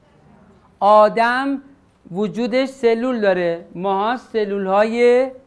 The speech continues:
این تن واحده هستیم که قراره یک حرفی رو بزنیم. کی قراره حرف بزنه؟ آدم. حرف نهایی رو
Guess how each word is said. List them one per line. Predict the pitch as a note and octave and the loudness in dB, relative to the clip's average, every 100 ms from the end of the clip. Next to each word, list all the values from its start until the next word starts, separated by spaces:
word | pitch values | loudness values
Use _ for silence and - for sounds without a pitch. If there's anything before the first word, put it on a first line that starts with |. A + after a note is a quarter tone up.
| _ _ _ _ _ _ _ _ _ _ _ - | _ _ _ _ _ _ _ _ _ _ _ -8
این | G3+ A3+ A#3+ B3 A#3+ _ _ _ | -6 -4 -6 -8 -10 _ _ _
تن | - F3+ G3+ A3+ A#3+ | -16 -6 -4 -2 -4
واحده | G3 F#3 F3 E3+ E3+ E3 G3 | 0 4 4 4 0 -2 -2
هستیم | F#3+ D3+ C#3+ - C3 A2+ A2 _ _ _ _ _ _ _ _ _ _ | -2 -4 -6 -12 -16 -16 -20 _ _ _ _ _ _ _ _ _ _
که | - F3 | -4 0
قراره | F3 F3 F3+ G3+ A#3 A#3+ A#3+ B3 B3 A#3+ - _ _ _ _ | 2 2 4 6 6 6 6 6 2 -4 -20 _ _ _ _
یک | D#3 G#3+ G#3+ | -4 -2 -2
حرفی | F#3 G3+ A3+ A3+ A3 A3 | -2 0 0 -2 -6 -2
رو | A3 | 0
بزنیم. | G3+ G3 D#3+ C#3+ C3+ A#2+ A2+ _ _ _ _ _ _ _ _ _ _ _ - | 0 -2 -2 -4 -6 -12 -16 _ _ _ _ _ _ _ _ _ _ _ -12
کی | A3+ | -6
قراره | A#3 A#3+ A3+ G3 | 2 4 4 4
حرف | E3 D3+ | 2 -2
بزنه؟ | D3+ C3+ C3 C3 | -8 -8 -8 -8
آدم. | - E3+ D#3+ D3+ F3+ G3 C3+ G#2+ G2+ _ _ _ _ | 0 2 2 2 -2 -2 -2 -8 -16 _ _ _ _
حرف | E3 E3 - | -2 -2 -2
نهایی | D#3+ D#3 D3 D#3 F3+ | -4 -2 0 0 2
رو | A3 A#3 A#3+ | 4 4 2